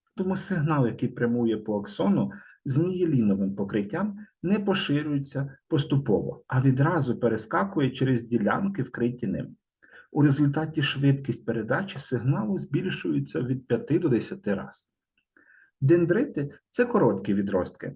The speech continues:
що з'єднують нейрони з клітинами, які розташовані поруч. І дендрити, і аксони можуть розгалуджуватись на кінцях.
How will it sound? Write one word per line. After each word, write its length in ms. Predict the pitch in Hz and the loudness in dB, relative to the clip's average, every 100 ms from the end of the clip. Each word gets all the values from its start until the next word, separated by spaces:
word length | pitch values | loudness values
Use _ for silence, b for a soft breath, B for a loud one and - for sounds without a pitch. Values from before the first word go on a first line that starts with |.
| _ | _
що 220 | - - | -10 -6
з'єднують 600 | 107 101 170 156 131 107 | -4 0 0 2 2 2
нейрони 580 | 107 107 95 95 190 147 | 0 0 0 0 0 -2
з 60 | - | -2
клітинами, 680 | - 202 98 87 82 80 - | -4 -4 -2 -4 -6 -12 -8
які 240 | 113 117 185 | -6 -4 -2
розташовані 680 | 160 - 147 170 165 165 139 | -4 -4 -4 -2 -2 -2 -4
поруч. 540 | - - - - - _ _ _ _ _ _ _ _ _ - | -4 -6 -6 -12 -18 _ _ _ _ _ _ _ _ _ -2
І 120 | 196 135 | 2 4
дендрити, 640 | 104 98 98 90 - - - | 6 4 2 -2 -4 -16 -4
і 120 | 120 | 0
аксони 640 | 113 113 - 240 175 135 B B B | 0 -2 -4 -2 0 -2 B B B
можуть 380 | 185 233 208 202 | 2 4 4 2
розгалуджуватись 960 | 147 117 120 107 123 143 143 135 131 - | 0 0 0 2 2 2 0 -2 -4 -6
на 100 | 107 | -4
кінцях. 540 | 135 135 - - | -2 -2 -6 -18